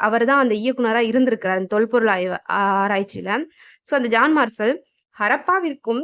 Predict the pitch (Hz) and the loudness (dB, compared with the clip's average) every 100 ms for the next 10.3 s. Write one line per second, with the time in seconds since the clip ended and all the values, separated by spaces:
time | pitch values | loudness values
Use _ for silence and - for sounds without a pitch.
0 | 370 220 233 370 370 294 254 208 262 254 | -6 -2 0 0 2 2 2 0 0 2
1 | 208 254 302 247 277 330 339 330 262 262 | 2 -2 0 0 2 2 4 4 2 2
2 | 254 233 - 233 226 208 202 196 226 247 | 2 2 2 0 0 0 -2 -2 -2 0
3 | 277 277 262 240 233 247 240 330 - 262 | 2 2 0 -2 0 2 2 0 0 0
4 | 247 202 - 175 - _ _ _ _ _ | 2 0 -4 -14 -16 _ _ _ _ _
5 | _ _ _ _ - 233 277 226 214 285 | _ _ _ _ -2 -2 0 0 2 0
6 | 330 254 233 240 233 208 196 254 220 196 | 0 0 2 0 0 -2 -2 0 0 0
7 | 214 202 185 - 190 - - _ _ - | 0 0 -2 -4 -8 -8 -20 _ _ -2
8 | 240 247 254 339 403 320 262 254 240 247 | 0 0 0 0 2 2 4 4 2 0
9 | 302 392 349 254 247 226 214 220 226 226 | 0 2 2 0 0 -2 -2 -2 -4 -4
10 | 220 208 196 | -4 -2 0